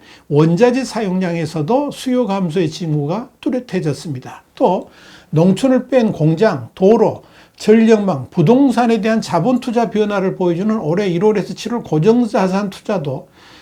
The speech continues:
작년 동기에 비해서 삼점육 퍼센트 증가하는 데 그쳐서 올해 첫 육 개월간 삼점구 퍼센트 증가보다 둔화를 했습니다. 이런 가운데 중국의 칠월 신규 대출이 십오 년 만에 최저치를 기록했다는 점도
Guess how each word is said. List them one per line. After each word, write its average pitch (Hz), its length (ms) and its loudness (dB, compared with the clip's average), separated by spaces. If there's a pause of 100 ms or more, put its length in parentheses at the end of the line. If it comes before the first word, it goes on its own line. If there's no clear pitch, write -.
(100)
작년 202 380 2
동기에 180 380 2
비해서 165 300 -2
삼점육 220 840 -4
퍼센트 202 360 0
증가하는 180 400 -4
데 185 80 -4
그쳐서 151 600 -6 (480)
올해 202 240 4
첫 240 240 2
육 175 160 0
개월간 208 460 0
삼점구 240 760 -2
퍼센트 208 280 -6
증가보다 175 540 -2
둔화를 190 420 -2
했습니다. 147 540 -6 (280)
이런 269 260 4
가운데 214 400 2
중국의 208 420 0
칠월 - 300 -2
신규 233 280 -2
대출이 190 580 -2 (240)
십오 247 380 0
년 247 200 2
만에 208 280 0
최저치를 254 680 -2
기록했다는 190 640 -4
점도 180 500 -4